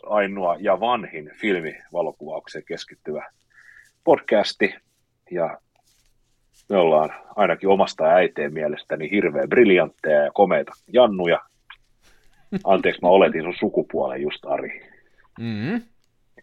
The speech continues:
Speaker 1: Meneekö
Speaker 2: Älä,
Speaker 1: pronomini nyt vaihtaa?
Speaker 2: älä lähde, älä lähde. Mun pronomini on Lord.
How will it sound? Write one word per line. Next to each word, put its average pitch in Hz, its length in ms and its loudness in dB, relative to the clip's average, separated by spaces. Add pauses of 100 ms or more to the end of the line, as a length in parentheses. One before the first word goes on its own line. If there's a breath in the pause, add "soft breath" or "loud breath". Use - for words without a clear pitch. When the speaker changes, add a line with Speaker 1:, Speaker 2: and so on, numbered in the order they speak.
(180)
Speaker 1:
Meneekö 92 260 4
Speaker 2:
Älä, 104 140 0
Speaker 1:
pronomini 78 560 4
nyt 78 200 -12
vaihtaa? 110 240 4
Speaker 2:
älä 110 180 0
lähde, 147 340 0
älä 107 280 -4
lähde. 113 380 -2
Mun 165 200 -2
pronomini 120 520 0
on 110 200 -6
Lord. 117 640 -2